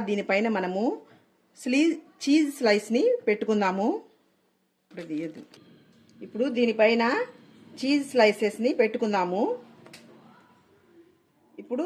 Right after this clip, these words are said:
ఇంకో బ్రెడ్‌తో ఇట్లా కవర్ చేసుకుందాము. ఇలా అన్నమాట. ఇప్పుడు దీన్ని మనము పాన్ పైన కానీ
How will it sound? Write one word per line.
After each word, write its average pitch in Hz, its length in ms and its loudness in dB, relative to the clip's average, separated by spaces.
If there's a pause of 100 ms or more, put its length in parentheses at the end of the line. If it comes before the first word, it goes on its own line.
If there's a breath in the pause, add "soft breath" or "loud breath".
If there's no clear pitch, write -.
(120)
ఇంకో 226 180 2 (100)
బ్రెడ్‌తో 214 400 2 (760)
ఇట్లా 240 240 -4 (100)
కవర్ 214 260 2
చేసుకుందాము. 185 640 -4 (1500)
ఇలా 208 300 -4
అన్నమాట. 180 340 -4 (680)
ఇప్పుడు 233 340 -2
దీన్ని 233 260 4
మనము 220 220 2 (160)
పాన్ 247 300 4
పైన 262 180 4 (120)
కానీ 202 280 2